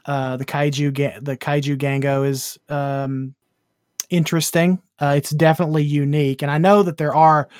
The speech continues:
uh, parts of the fandom that actually really do like the design. Um, you know, the fight,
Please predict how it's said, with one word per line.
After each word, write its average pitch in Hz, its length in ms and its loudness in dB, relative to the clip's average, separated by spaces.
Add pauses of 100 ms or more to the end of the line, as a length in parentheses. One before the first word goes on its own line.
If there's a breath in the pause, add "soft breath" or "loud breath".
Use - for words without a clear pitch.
(400 loud breath)
uh, 135 400 -4
parts 156 400 -2
of 139 60 -10
the 135 60 -6
fandom 147 440 -2
that 135 120 -4
actually 147 340 -4
really 139 340 -2
do 139 260 -2
like 131 320 -4
the 135 100 -6
design. 123 720 -6
Um, 135 540 -4 (420)
you 170 100 -2
know, 143 220 0
the 139 80 -6
fight, 143 400 -2